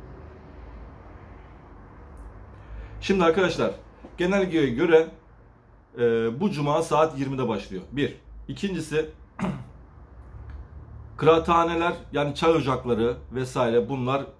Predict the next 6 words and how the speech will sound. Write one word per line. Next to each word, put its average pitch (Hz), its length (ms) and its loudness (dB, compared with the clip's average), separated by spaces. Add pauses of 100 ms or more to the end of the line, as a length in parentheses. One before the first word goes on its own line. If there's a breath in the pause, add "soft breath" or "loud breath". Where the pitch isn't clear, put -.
komple 127 440 -2
kapanıyor 110 400 -2
arkadaşlar. 92 480 -6 (520 soft breath)
E, 104 80 -6 (1000)
diğer 156 220 8
yandan 135 500 0